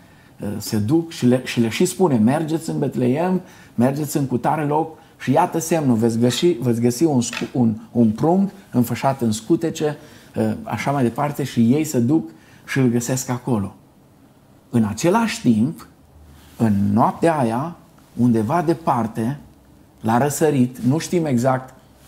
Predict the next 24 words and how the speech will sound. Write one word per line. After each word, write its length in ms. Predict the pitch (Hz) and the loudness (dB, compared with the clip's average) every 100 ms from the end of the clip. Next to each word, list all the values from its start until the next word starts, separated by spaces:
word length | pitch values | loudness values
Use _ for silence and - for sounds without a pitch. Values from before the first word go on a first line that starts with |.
| - - | -20 -4
cât 160 | 190 190 | 0 2
de 100 | 170 | 4
departe, 720 | 127 - 113 104 - 123 165 - - - | 2 2 0 0 -4 -4 -4 -12 -20 -6
dar 220 | - 127 | 0 2
la 160 | 123 120 | 2 2
răsăritul, 720 | 120 120 127 196 - 131 110 - - - - 113 | 0 0 0 0 2 0 0 -6 -20 -20 -14 -4
eh, 220 | 107 101 104 - | -2 -2 -6 -6
țării 300 | 147 147 127 | -2 0 2
lui 100 | 117 | 0
Israel, 640 | 107 110 101 110 170 190 - - - - - | -2 -6 -4 -2 -2 -4 -8 -20 -20 -20 -12
niște 360 | - 147 185 175 | -2 -2 0 0
astrologi 840 | 156 156 151 147 160 139 101 - - _ _ _ _ _ - - - - - - - - - | -2 -2 -4 -2 0 -2 -4 -10 -18 _ _ _ _ _ -20 -20 -20 -20 -20 -20 -20 -20 -20
care 260 | - 131 135 | -4 0 0
studiau 520 | 127 127 113 147 160 | 0 0 2 4 2
astrele, 680 | 151 147 143 127 117 107 98 - _ _ _ _ _ | 2 0 0 0 0 0 -6 -14 _ _ _ _ _
magi, 600 | 110 147 160 127 107 - | 2 4 4 2 -2 -4
așa 240 | 120 107 143 | -6 -2 0
li 120 | 131 | 0
se 160 | 123 | -2
spune 460 | 117 - 139 123 110 - - - | -4 -2 0 0 0 -10 -20 -20
în, 260 | - 120 113 120 117 | 0 2 2 0 -4
pe 60 | 127 | -2
paginile 360 | 113 131 127 117 | -2 0 2 0
Scripturii, 580 | 113 110 110 185 196 | 0 -4 0 0 0